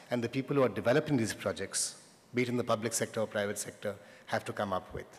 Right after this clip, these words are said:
The second thing we need, I think, is a clear delineation of the regulatory network or the process and the laws which don't allow for political interference.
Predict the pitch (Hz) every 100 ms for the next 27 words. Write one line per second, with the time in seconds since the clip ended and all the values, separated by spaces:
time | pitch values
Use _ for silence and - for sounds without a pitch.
0 | - - - - - - - 180 - 226
1 | 247 233 190 160 123 110 87 - - -
2 | - - - - 131 143 135 131 113 -
3 | - - - - - - - - - 156
4 | - - 160 175 185 156 123 160 170 165
5 | 123 107 - 90 - - - - - -
6 | - 123 123 113 120 131 135 135 117 110
7 | 113 117 - - 123 101 127 117 - 90
8 | - - - - - 131 120 117 120 98
9 | - - - - - - - - - 165
10 | 160 - 120 175 202 165 - - 123 131
11 | 156 151 143 - 113 107 117 101 90 -
12 | - 95 - - -